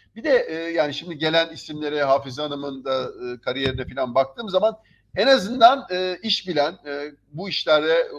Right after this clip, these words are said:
uzun yıllardır, e, zaman geçirmiş ve elinden gelen çabayı gösterecek insanlar görüyorum. Ama makroekonomi de bizim derdimiz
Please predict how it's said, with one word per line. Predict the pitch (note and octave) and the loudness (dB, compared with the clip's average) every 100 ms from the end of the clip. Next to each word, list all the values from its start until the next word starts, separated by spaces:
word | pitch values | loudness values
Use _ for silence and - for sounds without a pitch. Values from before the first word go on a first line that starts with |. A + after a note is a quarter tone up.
| D3 | -14
uzun | C#3 E3 | -14 -12
yıllardır, | D#3+ C#3+ C#3 C3 D3+ | -8 -2 0 0 -2
e, | - C3+ C3+ B2+ A#2 A#2+ | -10 -8 -6 -8 -12 -4
zaman | B2+ D#3 D#3 C#3+ - | 0 2 0 -4 -12
geçirmiş | B2+ - A#2+ A#2+ D#4 - _ _ D3 | -12 -10 -8 -10 -12 -18 _ _ -2
ve | |
elinden | E3+ D#3 D#3 E3+ F#3 F3+ | 0 0 -2 0 2 2
gelen | E3 D3+ | 0 -2
çabayı | D3 C3+ C3 E3+ | -2 -6 -6 -6
gösterecek | E3 C#3 A2 G#3+ | -8 -10 -12 -10
insanlar | F#3+ F#3 F#3 F3 | -2 0 2 2
görüyorum. | A#2 F#2+ | 0 -4
Ama | E3+ | -2
makroekonomi | G3 - C4+ A#3+ C4 C#4 A3 | -2 0 -2 0 -2 -2 0
de | E3+ E3 | 0 -2
bizim | F#3 C4 | -10 0
derdimiz | F#3 A3+ G#3+ F3 G3+ | 6 6 4 -2 -6